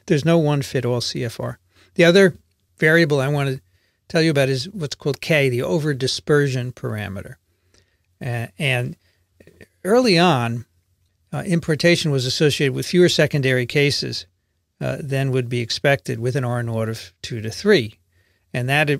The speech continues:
initially suggested that not all symptomatic cases cause secondary transmission.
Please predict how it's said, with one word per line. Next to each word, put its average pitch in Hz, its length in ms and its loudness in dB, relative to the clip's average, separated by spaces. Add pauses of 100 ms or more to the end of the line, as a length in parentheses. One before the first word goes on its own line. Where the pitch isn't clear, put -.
initially 147 440 0
suggested 123 600 -2
that 127 160 -4
not 156 300 0
all 156 240 0
symptomatic 147 960 0
cases 165 480 2
cause 147 360 2
secondary 147 640 2
transmission. 135 760 0